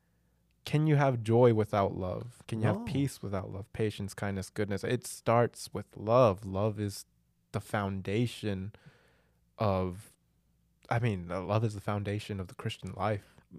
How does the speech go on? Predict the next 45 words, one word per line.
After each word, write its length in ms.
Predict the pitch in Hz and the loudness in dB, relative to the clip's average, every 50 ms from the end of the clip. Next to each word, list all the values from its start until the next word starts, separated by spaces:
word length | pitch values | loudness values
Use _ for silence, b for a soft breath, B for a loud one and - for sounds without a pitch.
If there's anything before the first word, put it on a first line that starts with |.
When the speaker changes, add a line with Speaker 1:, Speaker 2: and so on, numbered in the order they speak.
| - - - 135 - - - _ _ _ _ | -20 -18 -16 -16 -16 -16 -20 _ _ _ _
Speaker 2:
I'm, 160 | 131 139 151 - | -4 -2 -2 0
I'm 120 | 160 147 | 2 2
gonna 80 | 147 139 | 2 2
take 220 | - 147 139 123 - _ - | 0 -2 -4 -4 -8 _ -14
this 300 | - 127 135 131 - - | -4 -2 -2 -2 -2 -4
as 140 | 117 - - | -6 -6 -4
an 120 | 117 117 | -4 -4
example, 520 | 110 - - 123 123 113 - 120 117 - - | -6 -6 -6 -8 -8 -6 -6 -8 -10 -8 -6
and, 300 | 131 120 110 113 117 - - | -4 -4 -4 -4 -6 -10 -10
uh, 200 | 107 104 101 - - - - - | -8 -8 -8 -8 -10 -14 -12 -10
I'm, 260 | 107 107 110 110 - - _ _ _ - | -8 -6 -6 -8 -10 -12 _ _ _ -8
I'm 120 | 113 113 | -6 -4
gonna 300 | 104 113 113 110 113 117 - - | 0 0 0 0 0 -2 -4 -2
open 340 | 120 113 104 - 117 113 | -2 -2 0 -2 -2 -2
up 180 | 113 113 113 110 | 0 -2 -2 -4
the 80 | 107 104 | -6 -2
door 200 | 107 113 113 110 | -2 0 0 0
of 100 | 101 - | -4 -4
vulnerability 920 | - 117 117 107 107 104 104 104 101 98 110 120 113 117 113 117 117 113 | -4 -2 0 0 2 2 2 2 2 0 0 0 0 0 -2 -4 -6 -8
for, 300 | - - - 110 110 120 b b b b b b b b b b b b b _ | -10 -8 -8 -6 -6 -8 b b b b b b b b b b b b b _
uh, 260 | 110 110 107 98 - - - _ _ | -4 -2 -2 -2 -4 -6 -12 _ _
for 200 | - - 113 - | -20 -20 -16 -12
us 180 | - 101 98 - | -10 -10 -10 -10
here 260 | - - 127 131 135 - - | -6 -2 0 0 0 -2 -4
and 160 | 120 110 95 | -8 -10 -8
for 140 | - 113 110 | -8 -6 -6
the 100 | 101 101 | -6 -6
people 280 | - 131 123 - 104 98 | -6 -8 -8 -8 -10 -8
to 120 | - 117 | -6 -4
know. 200 | 110 101 90 - - - | -2 -2 -4 -6 -10 -10
Gio, 300 | 120 135 156 147 127 113 | -4 -2 0 0 0 0
you've 100 | 127 151 143 | -2 -4 -4
been 180 | - 151 147 | -4 -6 -4
going 240 | 131 135 131 131 123 | -4 -4 -4 -4 -6
through 240 | - - 135 131 123 | -6 -6 -4 -2 0
a, 120 | 113 117 - - | -2 -2 -4 -4
a 140 | 113 113 113 | -4 -4 -4
really 300 | 110 107 - 123 127 120 | -4 -4 -6 -4 -4 -4
rough 240 | 107 113 113 107 - | -2 -2 -4 -4 -6
season. 420 | - - - 87 - - 78 - - - _ _ | -10 -14 -12 -12 -14 -14 -16 -18 -20 -20 _ _
Speaker 1:
Sir, 320 | - - - - 104 101 | -20 -10 -4 -2 0 0
yes, 200 | 98 98 98 - | 0 0 -2 -2
sir. 380 | - - 120 147 160 156 151 143 - b b b b b b b b b b b b b b | 0 2 4 4 4 4 2 -2 -6 b b b b b b b b b b b b b b
Speaker 2:
And, 460 | - 123 117 113 113 110 110 104 - - - | -4 -2 0 0 0 0 -2 -4 -8 -10 -8
uh, 280 | - 104 107 101 95 | -4 -2 -2 -2 -4